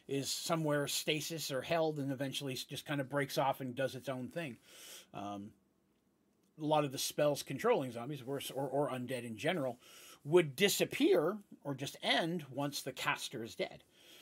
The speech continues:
But that doesn't necessarily mean that the creature raised, a zombie, a skeleton, a wight,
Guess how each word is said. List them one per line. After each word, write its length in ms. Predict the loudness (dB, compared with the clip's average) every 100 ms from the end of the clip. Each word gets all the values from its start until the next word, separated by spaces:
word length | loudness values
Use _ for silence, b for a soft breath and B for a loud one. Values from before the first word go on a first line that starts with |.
| B _
But 140 | -2 0
that 160 | 2
doesn't 240 | 0 0 -4
necessarily 600 | -4 -4 -2 -2 -2 -4
mean 220 | -6 -6
that 160 | -8 -10 -18 -20 _
the 60 | -14
creature 520 | -4 0 0 0 0
raised, 520 | 4 6 6 0 -6
a 40 | -8
zombie, 400 | -8 -8 -10 -10
a 40 |
skeleton, 580 | -8 -6 -8 -8 -10 -10
a 40 |
wight, 340 | -8 -8 -8